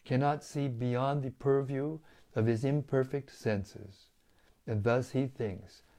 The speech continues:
that matter automatically takes its own shape without the aid of a superior intelligence. This is refuted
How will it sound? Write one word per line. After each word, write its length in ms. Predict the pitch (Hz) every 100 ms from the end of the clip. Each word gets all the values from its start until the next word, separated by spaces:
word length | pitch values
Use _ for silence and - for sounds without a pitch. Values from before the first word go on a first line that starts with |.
| -
that 180 | 101 95
matter 540 | 107 117 120 156 170 - _ _ -
automatically 760 | 131 165 165 156 123 107 110
takes 360 | 95 127 117 -
its 140 | 120 -
own 280 | 123 120 135
shape 460 | 127 - 95 92 - _ - - -
without 380 | 117 113 113 110
the 180 | 123 127
aid 400 | 117 113 127 135 - _ _ -
of 120 | 104
a 100 | 107
superior 720 | 101 110 - 139 110 92 101
intelligence. 920 | 107 98 120 110 90 95 - - - - _ _ _ _ _ _ _ _ _ - - - -
This 220 | 127 139
is 160 | 156 143
refuted 760 | 160 151 - 156 151 107 92